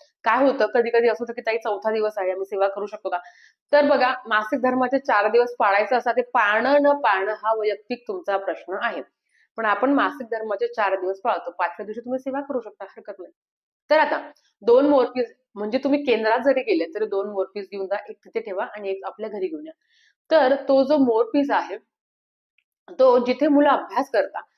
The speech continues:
त्यांच्या समोर तो मोरपीस लावायचा आहे. आता त्यांच्या समोर मोरपीस का लावता? जो मोरपिसाचा वरचा भाग असतो, त्याच्याकडे जर तुम्ही लक्ष, म्हणजे जर तुम्ही असं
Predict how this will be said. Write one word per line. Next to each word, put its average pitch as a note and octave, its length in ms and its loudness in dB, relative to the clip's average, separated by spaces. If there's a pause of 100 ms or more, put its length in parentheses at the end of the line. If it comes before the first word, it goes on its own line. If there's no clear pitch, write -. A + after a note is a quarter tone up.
(260)
त्यांच्या A#3 420 0
समोर A3 400 -2
तो A#3 160 -2
मोरपीस F#3+ 460 -2
लावायचा C#3+ 420 -2
आहे. - 200 -20 (300)
आता G3+ 180 -2
त्यांच्या F3+ 420 0
समोर A#3+ 300 -2
मोरपीस A3+ 460 -6
का A#3 160 0
लावता? E3+ 360 -2 (300)
जो C4 340 2
मोरपिसाचा B3 600 -2
वरचा G3 340 0
भाग G3+ 280 -2
असतो, F#3+ 500 -4 (400)
त्याच्याकडे C4 440 2
जर C4 160 2
तुम्ही A#3 460 -4
लक्ष, A3+ 380 -4 (320)
म्हणजे G#3 200 -2
जर B3 140 2
तुम्ही B3 220 -4
असं B3 100 -6